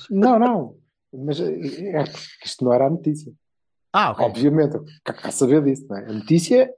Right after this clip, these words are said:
Speaker 1: é eu. Eu é que sou a notícia, obviamente, estás fora. Que é,
Speaker 2: Até tá, tava a
Speaker 1: se
Speaker 2: achar
Speaker 1: tu te
Speaker 2: estranho.
Speaker 1: recordas, se tu te recordas, e tu és moço para te recordar,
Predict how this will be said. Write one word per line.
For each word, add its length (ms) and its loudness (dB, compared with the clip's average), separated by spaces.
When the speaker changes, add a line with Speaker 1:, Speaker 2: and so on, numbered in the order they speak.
Speaker 1:
é 300 4
eu. 360 2
Eu 180 4
é 60 4
que 80 -16
sou 140 -4
a 40 -4
notícia, 400 -4
obviamente, 500 -6
estás 180 -12
fora. 280 -2
Que 140 2
é, 200 2
Speaker 2:
Até 180 -8
tá, 120 -4
tava 260 0
a 20 -4
Speaker 1:
se 100 -6
Speaker 2:
achar 40 0
Speaker 1:
tu 100 4
te 60 -6
Speaker 2:
estranho. 180 -8
Speaker 1:
recordas, 600 2
se 180 -20
tu 100 0
te 120 -12
recordas, 600 -2
e 80 -10
tu 120 -4
és 120 2
moço 200 -8
para 100 -10
te 80 -20
recordar, 500 -12